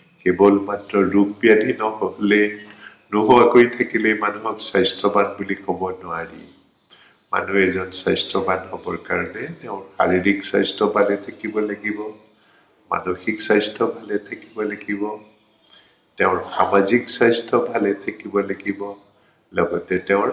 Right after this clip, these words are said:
আধ্যাত্মিক স্বাস্থ্যও সবল আৰু শক্তিশালী হ'ব লাগিব। এই চাৰিটাৰ সমাহাৰেহে এজন মানুহক স্বাস্থ্যৱান কৰি ৰাখে। স্বাস্থ্যৱান আৰু নিৰোগী হৈ থকাৰ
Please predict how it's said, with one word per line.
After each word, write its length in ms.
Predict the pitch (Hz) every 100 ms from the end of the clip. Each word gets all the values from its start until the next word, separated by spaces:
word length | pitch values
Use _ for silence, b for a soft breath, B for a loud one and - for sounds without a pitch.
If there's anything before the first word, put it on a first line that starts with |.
| -
আধ্যাত্মিক 760 | 95 87 101 98 - 120 120
স্বাস্থ্যও 640 | - 117 110 - - 135 143 135 -
সবল 380 | 110 - 151 101 98
আৰু 140 | 98 -
শক্তিশালী 680 | - - - 92 - - 85 85
হ'ব 200 | 82 -
লাগিব। 440 | - - - - - _ _ _ _ _ B B B B _
এই 180 | 113 123
চাৰিটাৰ 680 | 131 - 117 117 117 131 131 -
সমাহাৰেহে 800 | 113 104 104 113 104 107 107 123
এজন 300 | 95 98 98
মানুহক 400 | 98 95 98 120 -
স্বাস্থ্যৱান 760 | - 98 95 - 95 95 98 -
কৰি 280 | - 87 90 85
ৰাখে। 360 | - - - - - _ _ b b b -
স্বাস্থ্যৱান 760 | - 110 110 - 131 120 120 117
আৰু 140 | 110
নিৰোগী 500 | 110 104 98 101 113 113 110
হৈ 120 | 104 -
থকাৰ 260 | 101 - 98